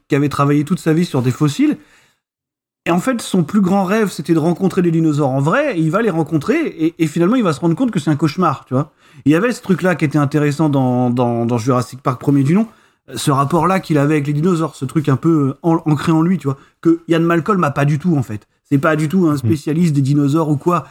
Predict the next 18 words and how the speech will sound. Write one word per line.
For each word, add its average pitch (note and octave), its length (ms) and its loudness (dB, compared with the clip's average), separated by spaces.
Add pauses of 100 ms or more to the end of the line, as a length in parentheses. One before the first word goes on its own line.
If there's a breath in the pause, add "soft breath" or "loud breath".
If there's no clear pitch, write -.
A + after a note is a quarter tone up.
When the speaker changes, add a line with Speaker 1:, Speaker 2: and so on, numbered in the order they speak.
(200 loud breath)
Speaker 1:
Il C3 80 2
a B2+ 60 2
pas E3+ 180 0
ce C#3+ 40 -2
passif, - 520 -2
il C3 80 0
a B2 40 0
pas D#3+ 140 0
ce C#3 80 -2
bagage, D#3 380 0
et B2+ 40 -2
du C3 100 -4
coup, - 120 -10
ça D3 140 0
rend C3 160 0
leur A#2+ 180 0
relation-là B2+ 500 0
déjà D3+ 240 0